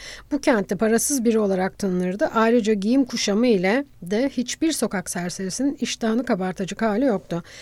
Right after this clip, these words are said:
"Hayır." diye düşündü. Peşindeki her kimse bir kapkaççı olamazdı. O zaman içindeki ürperti daha da arttı. Eski bir düşmanı olabilir miydi acaba? Ne de olsa geçmişinin parlak döneminde çok can yakmış, pek çok da düşman edinmişti.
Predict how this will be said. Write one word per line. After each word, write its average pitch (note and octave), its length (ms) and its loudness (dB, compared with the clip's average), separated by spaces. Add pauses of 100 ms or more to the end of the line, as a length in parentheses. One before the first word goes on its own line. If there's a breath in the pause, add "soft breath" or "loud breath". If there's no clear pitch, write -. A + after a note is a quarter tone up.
(160 loud breath)
"Hayır." C#4+ 320 2
diye F#3 180 2
düşündü. E3 460 -4 (240 loud breath)
Peşindeki D4 480 2
her C4+ 240 6
kimse C#4 340 2
bir B3 140 -2
kapkaççı B3 560 -2
olamazdı. F#3 600 2 (320 soft breath)
O D4 80 4
zaman B3+ 360 6
içindeki B3 480 2
ürperti G#3+ 480 -2
daha A3+ 220 2
da F#3 80 -2
arttı. - 360 -8
Eski A#3+ 320 2
bir A3+ 160 0
düşmanı G#3 400 0
olabilir A#3+ 360 2
miydi G#3+ 260 2
acaba? F3 440 -2 (300 loud breath)
Ne C#4+ 140 2
de E4 60 6
olsa G#3 300 4
geçmişinin A#3+ 540 2
parlak A#3 440 0
döneminde F#3 420 0
çok C#4+ 260 -2
can F#3+ 160 0
yakmış, F3 480 -2 (220 loud breath)
pek D#4 200 0
çok G#3+ 180 0
da C#4+ 100 2
düşman B3 300 0
edinmişti. E3+ 640 -2